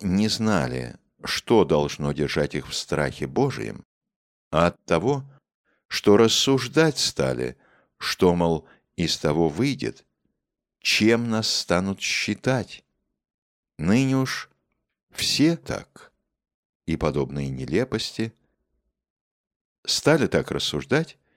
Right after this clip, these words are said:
и распустили детей, и сгубили их. А если бы положили сразу? Ни за что,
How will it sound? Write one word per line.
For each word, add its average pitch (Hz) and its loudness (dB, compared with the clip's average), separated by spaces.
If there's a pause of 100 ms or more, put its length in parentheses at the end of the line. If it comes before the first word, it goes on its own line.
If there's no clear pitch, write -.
(520)
и 165 2
распустили 95 0 (400)
детей, 104 -2 (440)
и 127 0
сгубили 107 -4
их. - -16 (1400)
А 107 6
если 175 2
бы 160 0
положили 139 0
сразу? 65 -4 (680)
Ни 90 -2
за 135 -4
что, - -8